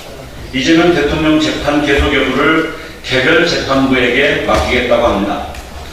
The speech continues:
무책임하고 비겁합니다.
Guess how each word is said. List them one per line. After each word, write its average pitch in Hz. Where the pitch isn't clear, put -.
무책임하고 147
비겁합니다. 110